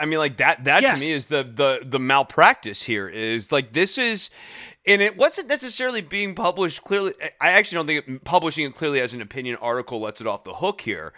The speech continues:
Speaker 1: but it was being published in, like, the weird gray space that so much quote unquote wrestling journalism is allowed to occupy, which is somewhere between reportage and opinion commentary.
Speaker 2: It, it's the, now is not the time to have a bigger discussion about all of this.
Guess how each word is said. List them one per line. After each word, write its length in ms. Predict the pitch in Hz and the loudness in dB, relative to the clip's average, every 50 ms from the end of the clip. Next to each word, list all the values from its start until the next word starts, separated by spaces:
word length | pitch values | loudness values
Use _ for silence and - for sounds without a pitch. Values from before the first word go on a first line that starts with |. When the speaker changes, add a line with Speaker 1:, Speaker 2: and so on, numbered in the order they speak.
| - - - - - | -20 -20 -20 -18 -18
Speaker 1:
but 440 | 127 120 170 175 170 165 151 - - - - - - _ _ | 0 6 6 8 8 6 2 0 -4 -14 -20 -20 -20 _ _
it 160 | 185 208 196 202 | 0 0 2 2
was 220 | 208 208 180 143 | -2 -2 -2 -6
being 400 | 110 156 208 254 285 190 147 139 | -4 0 2 2 2 2 -2 -6
published 500 | - 175 180 208 180 180 165 156 - - | -4 -2 -2 0 2 0 -2 -2 -2 -6
in, 140 | 156 147 143 | -8 -4 -2
like, 240 | 147 147 139 - - | -2 -2 -2 -2 -4
the 100 | 160 143 | -4 -4
weird 340 | 143 156 180 185 170 151 | -2 0 0 0 0 -2
gray 320 | 135 - 123 127 131 160 175 | -6 -6 -2 0 2 2 2
space 380 | - - - 156 151 143 135 - | 0 -4 -2 0 0 0 0 -2
that 120 | 135 131 - | -6 -6 -4
so 160 | - 170 151 | -4 -4 -2
much 440 | 147 143 135 120 110 - - - _ | 0 0 -2 -2 -4 -10 -14 -14 _
quote 260 | - - 135 139 135 | -14 -8 -6 -6 -6
unquote 340 | 131 127 - - 135 131 113 | -6 -8 -8 -6 -6 -6 -6
wrestling 360 | 113 120 127 - 143 131 120 | -6 -10 -10 -8 -6 -6 -6
journalism 520 | 101 113 135 156 151 120 113 107 113 113 113 | -4 -4 -4 -2 -2 -2 -4 -6 -6 -8 -8
is 80 | 101 | -8
allowed 300 | 104 110 117 110 110 104 | -6 -6 -4 -2 -2 -2
to 80 | 123 113 | -2 -2
occupy, 640 | 104 123 151 - - - 101 - - 95 87 82 | 0 0 -2 -2 -2 -10 -12 -6 -4 -4 -4 -4
which 200 | 78 85 87 - | -6 -10 -12 -12
is 80 | 98 - | -12 -8
somewhere 240 | - 117 113 113 104 | -8 -6 -6 -6 -8
between 460 | 98 101 - - 127 120 113 107 101 - - - - - | -8 -12 -12 -6 -4 -4 -4 -4 -6 -10 -16 -20 -20 -10
reportage 840 | 78 120 127 127 - - 135 127 123 - - 131 123 117 120 113 113 | -2 0 0 0 0 0 0 0 0 0 2 2 4 4 2 0 -2
and 100 | 117 107 | -4 -6
opinion 400 | 101 - 156 165 147 98 85 87 | -6 -6 -8 -8 -8 -10 -12 -10
commentary. 720 | - 104 82 78 80 78 - 104 87 76 - - - _ _ _ _ _ _ _ _ _ _ _ _ _ _ _ _ _ _ | -10 -10 -10 -10 -12 -14 -12 -12 -12 -12 -14 -16 -20 _ _ _ _ _ _ _ _ _ _ _ _ _ _ _ _ _ _
Speaker 2:
It, 220 | - 302 302 - - - | -6 -6 -6 -6 -8 -8
it's 260 | 285 277 214 - - | -8 -6 -6 -6 -6
the, 300 | - 247 247 233 226 226 - _ _ - 196 - - | -2 -2 0 0 -2 -4 -6 _ _ -20 -20 -12 -6
now 220 | 254 294 349 392 | -6 -4 -4 -4
is 100 | 285 190 | -4 -2
not 180 | 240 254 247 - | 0 0 0 0
the 80 | 233 | -2
time 280 | - - 226 220 214 202 | -2 0 0 2 2 2
to 40 | 180 | 2
have 220 | 196 214 202 180 | 2 2 2 0
a 40 | 180 | -2
bigger 460 | 160 127 - _ 214 214 202 196 202 | -4 -6 -2 _ 2 2 4 2 0
discussion 640 | 165 170 - - - - 196 180 165 - - 156 | -2 -4 -6 -8 -4 -2 -2 -2 0 -2 -4 -6
about 260 | 156 147 156 156 151 139 | -6 -6 -6 -6 -6 -8
all 220 | 139 139 127 123 | -10 -12 -12 -14
of 100 | 123 113 | -18 -20
this. 300 | 113 101 95 - - | -20 -20 -20 -20 -20